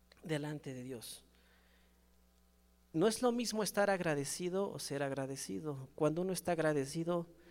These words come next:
dice: "Ah, sí, gracias, está bien". Pero cuando uno es o somos agradecidos, hacemos este tipo de expresiones.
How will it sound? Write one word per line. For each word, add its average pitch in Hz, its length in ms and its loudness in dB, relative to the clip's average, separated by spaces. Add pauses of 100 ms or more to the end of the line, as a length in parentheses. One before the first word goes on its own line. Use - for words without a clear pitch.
(160)
dice: 127 380 -2 (340)
"Ah, 202 240 -2 (160)
sí, 214 240 -4
gracias, 190 640 -4
está - 260 -2
bien". 185 260 2 (760)
Pero 147 240 4
cuando 151 440 2 (280)
uno 202 640 4 (420)
es 165 580 4 (1300)
o 123 260 2 (520)
somos 165 560 4
agradecidos, 127 1000 0
hacemos 170 600 0
este 156 240 2
tipo 147 320 -2
de 131 80 0
expresiones. - 880 -6